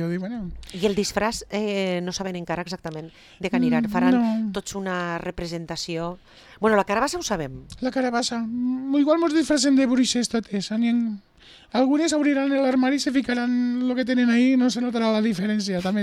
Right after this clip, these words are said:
Speaker 1: tinc que dir-te. Però jo sí que vaig a maquillar-me, vaig a ficar-me, perquè jo, com tinc cara de bona xiqueta, saps? Me ficaré una peluca, una peluca de rissar, un, un nas d'ixos com una piloteta,
Speaker 2: Ai.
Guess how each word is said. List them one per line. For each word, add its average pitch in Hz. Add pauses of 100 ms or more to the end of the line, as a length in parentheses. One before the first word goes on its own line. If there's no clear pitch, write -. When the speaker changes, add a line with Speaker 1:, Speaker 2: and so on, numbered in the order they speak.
Speaker 1:
tinc 220
que 196
dir-te. 214 (580)
Però 269
jo 277
sí 247
que 240
vaig 233
a 226
maquillar-me, 190
vaig 196
a 202
ficar-me, 214
perquè 202
jo, 196
com 208
tinc -
cara 190
de 185
bona 180
xiqueta, 180 (760)
saps? - (320)
Me 220
ficaré 214 (640)
una 269
peluca, 254 (1080)
una 262
peluca 254
de 233
rissar, 247 (800)
un, 247
un 262
nas 254
d'ixos 254
com 247
una 247
piloteta, 247 (420)
Speaker 2:
Ai. 185